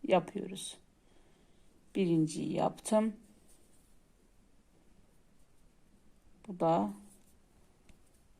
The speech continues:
ikinci. Şu fazla iplerimizi keseceğiz.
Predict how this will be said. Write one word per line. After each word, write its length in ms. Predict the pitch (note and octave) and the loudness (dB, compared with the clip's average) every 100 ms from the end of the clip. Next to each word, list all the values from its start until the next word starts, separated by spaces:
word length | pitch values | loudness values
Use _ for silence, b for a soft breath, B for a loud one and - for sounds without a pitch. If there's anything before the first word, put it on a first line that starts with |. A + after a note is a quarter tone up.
| - | -10
ikinci. 580 | G3+ - D#3+ C#3+ - - - - | -8 0 2 2 -6 -10 -18 -20
Şu 160 | - - | -16 4
fazla 360 | C4 A#3 G#3+ | 8 10 8
iplerimizi 580 | E3 - - D#3 F3+ C#4+ | 2 2 -2 0 -2 -2
keseceğiz. 760 | - G#3 - E3 E3 - - | 2 2 2 0 0 2 -2